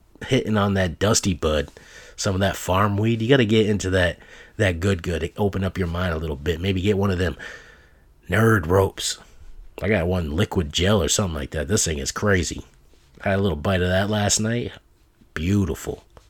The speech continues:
Watched the end of the, uh, what is it? Rings of Power. New Rings of Power on Amazon. Watched that last night. Got it in, got it out. Fell asleep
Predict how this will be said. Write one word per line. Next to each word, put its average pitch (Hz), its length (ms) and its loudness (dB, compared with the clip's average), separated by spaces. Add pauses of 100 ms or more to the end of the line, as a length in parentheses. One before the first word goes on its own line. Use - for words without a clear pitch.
(160)
Watched 87 340 0
the 90 160 0
end 90 160 0
of 80 80 -4
the, 87 320 -2
uh, 78 340 0 (1700)
what 95 160 -2
is - 120 -6
it? 76 160 -10 (960)
Rings 101 280 2
of - 80 0
Power. 110 420 8 (920)
New 104 140 2
Rings 104 300 2
of 95 100 -4
Power 104 280 4
on 101 120 2
Amazon. 107 460 4
Watched 101 240 2
that 101 200 0
last 95 300 0
night. 104 320 -2 (1160)
Got 104 260 2
it 92 140 0
in, 107 260 4
got 104 240 4
it 87 120 2
out. 113 380 2 (800)
Fell 101 240 2
asleep 104 420 2